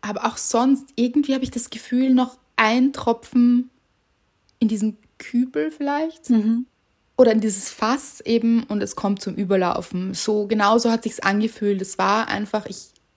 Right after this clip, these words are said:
Speaker 1: hab gespürt, ich muss hier stoppen.
Speaker 2: Mhm.
Speaker 1: Und du warst natürlich super verständnisvoll auch und ihr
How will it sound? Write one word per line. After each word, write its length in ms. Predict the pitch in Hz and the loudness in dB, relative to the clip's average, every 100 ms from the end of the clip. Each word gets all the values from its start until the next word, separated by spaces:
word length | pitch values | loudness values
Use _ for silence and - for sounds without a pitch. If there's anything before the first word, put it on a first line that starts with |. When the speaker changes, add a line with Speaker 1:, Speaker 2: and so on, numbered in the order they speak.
| - - | -14 -10
Speaker 1:
hab 160 | 233 | -8
gespürt, 640 | - - - 233 247 269 269 | -4 -4 0 4 6 6 4
ich 120 | - | -2
muss 200 | 214 226 | 0 0
hier 180 | - 226 | 0 -4
stoppen. 640 | - - 214 214 190 196 - | -2 -2 -2 -2 -4 -4 0
Speaker 2:
Mhm. 440 | 226 202 196 196 202 _ _ _ | 2 2 2 -2 -4 _ _ _
Speaker 1:
Und 180 | 214 214 | -4 -2
du 60 | 214 | 0
warst 160 | 220 | 0
natürlich 380 | 233 226 220 - | 0 -2 -4 -4
super 340 | - 247 240 233 - _ _ | -4 0 2 0 -2 _ _
verständnisvoll 1000 | 220 - 208 233 254 247 - 226 214 214 | -6 -2 2 2 4 0 0 2 4 4
auch 360 | 214 208 214 | 2 2 0
und 160 | - 208 | -2 -2
ihr 200 | 226 226 | 0 0